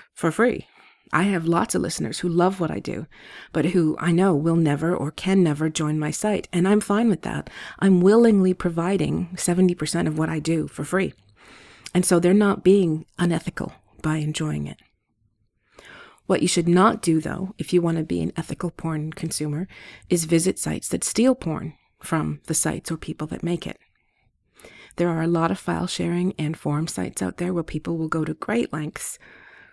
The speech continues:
to steal other people's content and post it themselves,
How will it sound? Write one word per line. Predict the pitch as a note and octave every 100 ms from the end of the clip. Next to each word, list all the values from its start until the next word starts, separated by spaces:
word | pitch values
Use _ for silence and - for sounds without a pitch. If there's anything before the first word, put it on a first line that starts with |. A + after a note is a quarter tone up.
| _
to | -
steal | - - D#3+
other | E3 D3+
people's | E3 - -
content | - D3+ D3 D#3 E3+
and | F3+ E3
post | - D#3 -
it | D#3+
themselves, | E3+ E3 - C3+ F#3 G#3+